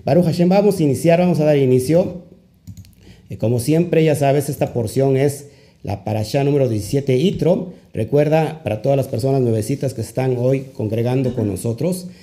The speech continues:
estamos meditando, eh, cada semana con breves reflexiones, o breves reflexiones.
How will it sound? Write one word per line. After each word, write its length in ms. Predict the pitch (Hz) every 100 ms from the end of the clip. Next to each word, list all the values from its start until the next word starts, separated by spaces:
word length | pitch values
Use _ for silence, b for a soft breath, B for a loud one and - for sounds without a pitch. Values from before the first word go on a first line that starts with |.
| B B
estamos 400 | 110 156 160 160
meditando, 840 | 135 117 120 143 151 151 165 160 -
eh, 260 | 110 110
cada 240 | 139 147 147
semana 640 | 131 120 131 147 160 156
con 340 | 113 107 110 113
breves 480 | 147 160 170 165 B B
reflexiones, 1080 | - 107 98 113 104 - 156 147 165 185 - - b b
o 140 | 101
breves 300 | 110 151 151
reflexiones. 680 | 127 113 - 135 135 170 -